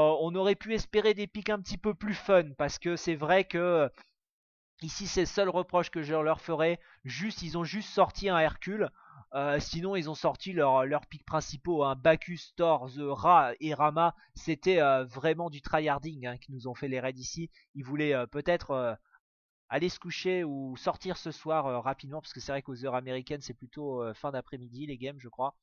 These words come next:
Donc, euh, ils avaient peut-être envie de sortir ce soir, euh, donc c'est pour ça qu'ils ont, euh, roulé, euh, complètement, euh, sur, euh, sur la game le plus rapidement possible. Bien joué de la part des Reds qui remportent donc cette game face aux Surfs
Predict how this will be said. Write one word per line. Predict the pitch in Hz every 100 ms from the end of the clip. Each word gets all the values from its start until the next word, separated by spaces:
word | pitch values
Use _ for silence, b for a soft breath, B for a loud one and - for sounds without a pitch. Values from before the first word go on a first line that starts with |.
| B B B B B
Donc, | 131 208 196
euh, | 202 190
ils | 180 175
avaient | 185
peut-être | 180 202
envie | 196 180
de |
sortir | - 170 - -
ce | 165
soir, | 151 156 170 165
euh, | 127 120 117
donc | 127 127
c'est | 151
pour | 139 131
ça | 165
qu'ils | 165 151 147
ont, | 160
euh, | 131 120
roulé, | 117 165 185 175
euh, | 127
complètement, | - 175 170 170 - 170 165
euh, | 127 120
sur, | - 180 151
euh, | 123
sur | 120 165
la | 151
game | 147 165 165
le | 135
plus | -
rapidement | 143 170 175 160 156
possible. | 147 131 175 165 120 b b
Bien | 185 220
joué | 190 208
de |
la | 185
part | 180 170
des | 170
Reds | 165 175
qui | -
remportent | 147 143 147 143
donc | 151
cette | - 143
game | 135 123 120
face | 175 185
aux |
Surfs | 165 190